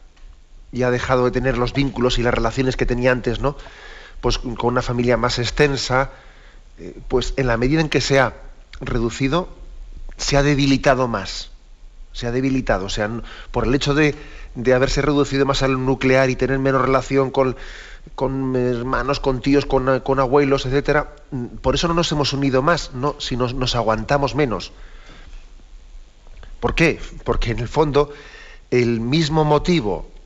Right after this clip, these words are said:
que ha causado el que no tengamos la relación con la familia más extensa es el que ha causado también que no tengamos esa relación más fiel, fiel y constante entre nosotros mismos, eh, entre la familia más nuclear.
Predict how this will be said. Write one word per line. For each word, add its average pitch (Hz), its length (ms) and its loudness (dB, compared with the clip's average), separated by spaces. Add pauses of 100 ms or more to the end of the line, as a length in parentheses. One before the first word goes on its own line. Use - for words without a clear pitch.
(360)
que 113 140 0
ha 110 120 2
causado 135 540 4
el 110 120 0
que 113 140 -4
no 120 120 -4
tengamos 135 360 2
la 127 100 0
relación 127 420 2
con 123 80 0
la 113 80 2
familia 127 440 2
más 123 220 0
extensa 131 720 0 (1080)
es 139 360 0 (260)
el 135 180 2
que 143 100 0
ha 135 120 4
causado 139 420 2
también 139 320 2
que 135 140 0
no 131 80 -2
tengamos 139 360 0
esa 131 240 0
relación 123 680 0 (720)
más 123 300 -4
fiel, 131 640 2 (560)
fiel 135 300 2
y 127 60 2
constante 131 920 0
entre 117 260 -2
nosotros 117 340 -2
mismos, 139 560 -2
eh, 120 160 -10
entre 120 300 -4
la 120 100 4
familia 127 380 2
más 120 160 0
nuclear. 117 460 2